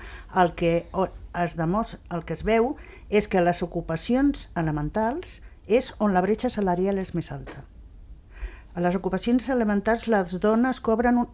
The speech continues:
una tercera part menys del salari dels homes. I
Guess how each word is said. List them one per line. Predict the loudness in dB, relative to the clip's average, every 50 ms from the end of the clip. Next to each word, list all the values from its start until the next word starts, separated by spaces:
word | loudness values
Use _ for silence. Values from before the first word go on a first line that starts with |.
| -4 2
una | 4 4 4 4 2 2
tercera | 0 -2 -2 -2 -2 0 0 0 2
part | 0 0 2 2
menys | 2 2 2 2 2 0 0 -2 -4
del | -6 -6 -6
salari | -6 -8 -6 -6 -6 -8 -8 -10
dels | -10 -12 -12 -14 -14 -14
homes. | -14 -14 -14 -14 -16 -16 -16 -18 -18 -18 -18 -18 -16 -16 -16 -16 -16 -16 -6 0
I | 2 2 4 2 0 -2